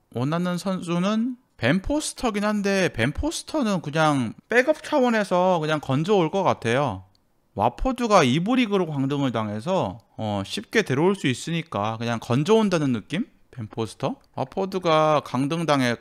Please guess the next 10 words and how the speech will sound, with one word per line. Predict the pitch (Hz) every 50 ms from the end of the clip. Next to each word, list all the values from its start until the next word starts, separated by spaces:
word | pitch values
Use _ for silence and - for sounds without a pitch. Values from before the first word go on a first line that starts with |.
| _ _ -
강등당했고 | - - 123 127 131 147 151 143 123 110 110 110 104 - _ - - 135 120 101 92 90 90 101 -
벤 | 127 151
포스터 | 156 247 262 - - 233
나이가 | 135 113 127 143 185
좀 | - 214 139
있잖아요. | - - 113 123 127
이제 | 110 113 113
서른아홉 | - - 269 285 208 127 139 147
살인가? | - 170 139 120 110 104 147 240 - - -
꽤 | - 165 156 147 131 110 92 -